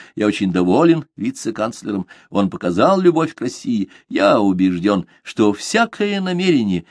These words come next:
сблизиться с Францией кончилось в тот момент, когда я получу известие, что посредничество принято. Я вам его пришлю». Блажен, кто верует.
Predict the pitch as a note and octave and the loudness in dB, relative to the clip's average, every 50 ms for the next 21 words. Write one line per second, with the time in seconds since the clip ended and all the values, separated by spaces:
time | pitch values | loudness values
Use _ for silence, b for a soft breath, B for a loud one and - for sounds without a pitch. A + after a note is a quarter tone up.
0 | b b b - F#2 F2 A2 D3+ F#3 C3 A#2 G2+ - - G#2 F#2+ - - - - | b b b -10 -4 0 2 2 2 2 0 -2 -2 -2 -6 -6 -6 -6 -8 -4
1 | G2+ B2 D#3+ C#3+ - - - A2+ G2+ F#2+ F#2 - - - G2+ C3 B2+ - - - | -2 -2 -2 -2 -6 -8 -4 -2 -2 -2 -2 -4 -8 -8 -8 -8 -8 -8 -10 -8
2 | A2 G#2+ G2 - - b b b b b b - - A#2 A#2+ B2+ - - - G#2+ | -8 -8 -8 -8 -12 b b b b b b -8 -2 0 2 2 0 -2 -4 -4
3 | G#2+ G#2+ G#2 A#2 A#2+ A2+ F#2+ - - F#2+ F#2 F#2 F#2+ F2 - F2+ F2+ F2 - - | -2 0 0 0 0 -2 -4 -6 -8 -4 -4 -2 -2 -2 -2 -2 -2 -2 -2 -2
4 | F2+ F2+ F2+ E2+ E2+ F2+ F#2+ B2+ F3+ F3+ E3 - - - D#3+ D3 - B B B | -2 -2 -2 -2 -2 0 2 2 2 2 0 -4 -4 -2 -2 -2 -2 B B B
5 | B - - C3+ C3 C3+ C3 C3 - B2+ A#2 B2+ C3 C3 A#2 G#2+ A#2 G#2+ - - | B -2 -2 0 0 0 -2 -2 -2 0 2 4 4 2 2 0 -4 -8 -8 -6
6 | - A2+ G#2 - - G#2 A#2 A2+ G#2 G#2 G2+ - F#2 - b b b b E2+ F2 | -6 -6 -6 -4 -4 -6 -4 -4 -4 -6 -6 -6 -8 -8 b b b b -2 0
7 | F2 E2+ E2 E2 F#2+ A2+ A2+ G2 F#2 F#2 F2 F2+ G2 - - - - - - - | 0 0 0 0 0 0 -2 -4 -4 -4 -4 -6 -8 -10 -12 -14 -14 -14 -16 -16
8 | A2+ _ _ _ _ _ _ _ _ _ _ _ _ _ _ _ _ _ _ _ | -20 _ _ _ _ _ _ _ _ _ _ _ _ _ _ _ _ _ _ _
9 | _ _ - - B2+ C#3 E3 F#3 F3+ D3 C#3 F#3 A3+ A#3 G#3+ F3+ - - - F3 | _ _ -8 -4 0 2 2 4 2 2 2 2 0 0 0 -2 -6 -8 -4 -2
10 | F3+ F3 D#3 D3 E3+ F3+ D#3+ B2 G#2 F2+ E2 _ - | 0 0 2 2 0 0 0 -2 -2 -4 -6 _ -16